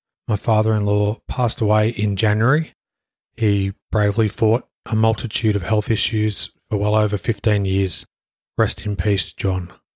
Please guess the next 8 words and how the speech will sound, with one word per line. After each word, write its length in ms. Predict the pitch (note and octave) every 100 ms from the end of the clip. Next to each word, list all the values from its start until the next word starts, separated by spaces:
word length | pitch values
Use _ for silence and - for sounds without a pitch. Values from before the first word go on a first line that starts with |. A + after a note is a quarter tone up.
| _ _ _ _ A2
My 100 | G2+
wife 500 | G2+ G#2+ G#2 - -
of 120 | G2+
more 180 | G#2 G2+
than 160 | G2
twenty 320 | - - A2+
years, 540 | G#2+ G#2+ A#2 D3 - - _ _
Lisa, 560 | G#2+ G#2+ - A#2 D3